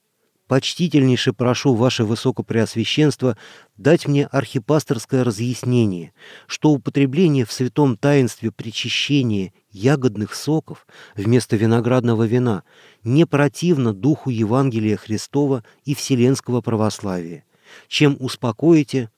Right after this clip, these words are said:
мою метущуюся совесть. Вашего Высокопреосвященства нижайший послушник,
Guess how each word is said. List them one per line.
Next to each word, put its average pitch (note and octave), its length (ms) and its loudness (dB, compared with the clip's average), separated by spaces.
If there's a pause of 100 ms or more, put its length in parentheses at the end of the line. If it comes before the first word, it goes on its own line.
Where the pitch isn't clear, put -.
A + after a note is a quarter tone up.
мою A#2+ 280 2
метущуюся A2 840 -2
совесть. F2 640 -10 (1800)
Вашего A2+ 480 2
Высокопреосвященства A2+ 1400 0 (280)
нижайший B2 580 2
послушник, B2+ 680 -2